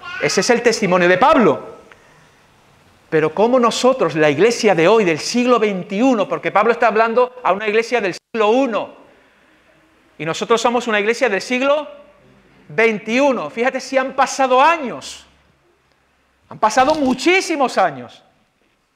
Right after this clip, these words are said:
¿Cómo no desfallecer en el siglo veintiuno?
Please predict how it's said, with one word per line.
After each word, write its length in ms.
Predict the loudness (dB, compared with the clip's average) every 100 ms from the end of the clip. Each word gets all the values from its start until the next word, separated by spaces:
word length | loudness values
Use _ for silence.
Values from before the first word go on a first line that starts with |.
| _ _ _ _ _ _ _ _ _ _ _ _
¿Cómo 460 | 4 6 6 4 2
no 400 | -4 0 2 4
desfallecer 480 | 2 -2 -8 -12 -12 _ _ _ _ _ _ _ _ _ -4
en 160 | -2
el 80 | -2
siglo 360 | -4 -2 0 2
veintiuno? 640 | 0 -2 -2 0 0 -4